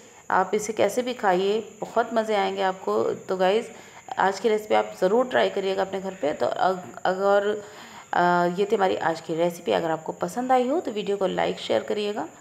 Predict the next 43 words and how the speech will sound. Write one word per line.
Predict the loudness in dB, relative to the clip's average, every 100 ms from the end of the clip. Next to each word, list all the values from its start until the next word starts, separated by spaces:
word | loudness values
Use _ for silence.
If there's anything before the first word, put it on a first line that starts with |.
| -20 -20 -10 0
Channel | 2 2
को | 0
subscribe | -2 -6 0 0 0 -2
कीजिएगा, | -4 -4
साथ | -2 -2
ही | -4
press | -6 -6
करिएगा | -4 -2 0 0
bell | 2 2
icon, | 2 2 -2 -6 -14 -20 -20 -12
जिससे | -6 2
आने | 4 4
वाली | 4 2
videos | -2 -2 -2 -2
की | -4
notification | -4 -4 -8 -6 -4 -2
आपको | -2 -2
मिलती | -4 -4 -4 -2
रहे। | -2 -4 -10 -20 -12 -6
देखिए, | -4 0
मैंने | 2 0
आपको | 0
दिखाते | -4 -2 -2 -2
दिखाते | -4 -2 -2 0 0
एक | -2
piece | -8 -4
chak | -2 -2 -2
भी | 0
लिया, | 0
बहुत | 0 -6 -4 -2 0
ही | 0
ज़्यादा | 0 2 0
tasty | -2 -6 -4
बना | -2 0 0
है। | -2 -8 -18 -20 -20 -20 -20 -20 -6
तो | 2
guys, | 4 4 0 -10 -20 -20 -20 -20 -2
मिलते | 0 2
हैं | 0
किसी | -2 -8
दूसरी | -6 -6 -4 -4
video | -2 -2 -2
में | -2